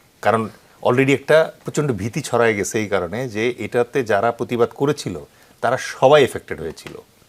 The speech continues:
আম, আমি আমার নিজের কথা বলতে চাই না, but maybe I was also affected, এবং যেটা আমাকে ডিসিশন নিতে বাধ্য করছে আর্লি রিটায়ারমেন্টে আসার জন্য। তো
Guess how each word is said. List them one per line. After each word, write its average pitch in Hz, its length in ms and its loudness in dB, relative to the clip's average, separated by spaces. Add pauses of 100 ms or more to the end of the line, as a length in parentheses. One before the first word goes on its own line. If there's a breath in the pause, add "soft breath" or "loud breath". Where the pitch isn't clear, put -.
(1300 soft breath)
আম, 87 340 2 (200)
আমি 185 160 4
আমার 151 160 4
নিজের 117 200 4
কথা 101 160 0
বলতে 101 220 -4
চাই 87 200 -4
না, 143 160 -6 (140)
but - 80 2 (2000)
maybe 127 220 6
I 110 180 6
was 107 60 0
also 107 280 0
affected, 170 360 -6 (560)
এবং 95 360 -4 (240)
যেটা 117 260 2
আমাকে 107 300 0
ডিসিশন 117 360 -4
নিতে 110 140 -8
বাধ্য 92 260 -2
করছে 92 440 -8
আর্লি 92 260 -4
রিটায়ারমেন্টে 82 480 -10
আসার 76 280 -12
জন্য। 73 280 -20 (1300 soft breath)
তো 104 240 2